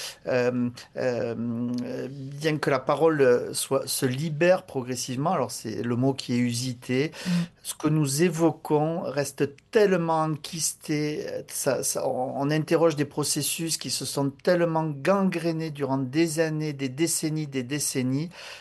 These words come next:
Speaker 1: que les fonctionnements, avant de les changer, ça prendra encore beaucoup, beaucoup de temps. Et oui,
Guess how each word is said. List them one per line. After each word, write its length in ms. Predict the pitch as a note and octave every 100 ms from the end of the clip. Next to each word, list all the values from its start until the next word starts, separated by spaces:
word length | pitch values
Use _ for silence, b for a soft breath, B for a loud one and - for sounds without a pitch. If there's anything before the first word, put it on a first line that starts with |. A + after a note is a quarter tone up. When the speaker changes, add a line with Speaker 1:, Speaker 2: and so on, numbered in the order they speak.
| B
Speaker 1:
que 100 | -
les 100 | C3+
fonctionnements, 720 | B2+ C#3 C3 - C3+ C3 C3+ D3
avant 180 | C3 B2
de 100 | A#2+
les 100 | A#2+
changer, 320 | - C3+ B2
ça 160 | -
prendra 480 | A#2 - A#2+ A2+ A#2+
encore 320 | A#2 A#2+ A#2+
beaucoup, 460 | A2+ A2+ B2+ - A#2+
beaucoup 320 | A#2+ A#2 -
de 120 | A#2 A2+
temps. 320 | - A2 -
Et 160 | - B2
oui, 400 | B2 C3+ D3